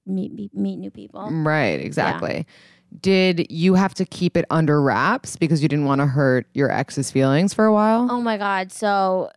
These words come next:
Speaker 1: my ex was at the party where I met
Speaker 2: Mm.
Speaker 1: my current girlfriend. It was, like, a
Speaker 2: Oof.
Speaker 1: real mess.
Speaker 2: How did you finagle that whole thing?
Speaker 1: Um, I mean, so I think my ex is, like,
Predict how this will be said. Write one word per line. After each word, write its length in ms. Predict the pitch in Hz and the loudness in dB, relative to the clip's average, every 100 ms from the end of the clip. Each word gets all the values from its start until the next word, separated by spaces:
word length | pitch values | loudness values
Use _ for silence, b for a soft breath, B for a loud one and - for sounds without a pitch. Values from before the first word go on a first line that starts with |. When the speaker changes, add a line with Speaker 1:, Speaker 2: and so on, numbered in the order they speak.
| _ | _
Speaker 1:
my 320 | 233 226 240 254 | -4 -2 0 -2
ex 300 | 226 233 - | -4 -4 0
was 180 | 233 208 - | 0 0 -4
at 260 | 190 190 | -4 -4
the 80 | 202 | -6
party 380 | - 190 185 175 | -4 -2 -2 -2
where 140 | 175 | -2
I 120 | 165 | -2
met 300 | 160 160 139 - _ | -4 -6 -8 -12 _
Speaker 2:
Mm. 120 | 170 | -4
Speaker 1:
my 460 | 175 175 170 165 165 | -2 -2 -2 -2 -6
current 260 | - 160 156 | -8 -8 -8
girlfriend. 460 | 123 107 - 151 165 | -8 -8 -6 -4 2
It 60 | - | 4
was, 140 | 180 | 4
like, 180 | 180 170 | 4 4
a 80 | 156 | 4
Speaker 2:
Oof. 140 | 110 | 2
Speaker 1:
real 260 | 208 202 180 | 2 2 0
mess. 640 | 170 - - - - b b b b | -6 -10 -16 -18 -18 b b b b
Speaker 2:
How 380 | - - 196 214 | -18 -2 2 4
did 160 | 240 220 | 2 0
you 720 | 202 214 196 190 185 180 - - | 2 4 6 6 4 2 0 -6
finagle 680 | - 175 170 180 175 156 139 | -4 0 2 2 2 2 2
that 180 | 139 156 | 0 -2
whole 480 | 127 143 160 156 | -4 -2 0 0
thing? 500 | 151 151 151 50 50 | -2 -4 -4 -6 -6
Speaker 1:
Um, 680 | 233 240 233 226 220 208 180 - - | -2 0 0 0 -2 -4 -10 -14 -6
I 140 | 240 | -2
mean, 500 | 247 240 240 226 226 - | 0 0 0 -2 -6 -10
so 720 | - 254 240 233 226 226 220 - _ _ _ _ _ - | -2 2 2 2 2 0 -4 -8 _ _ _ _ _ -4
I 100 | 240 | -4
think 180 | 415 403 | -2 -2
my 200 | 233 - | -2 -2
ex 260 | 196 196 - | -6 -6 -8
is, 100 | 196 | -6
like, 220 | 185 180 | -4 -6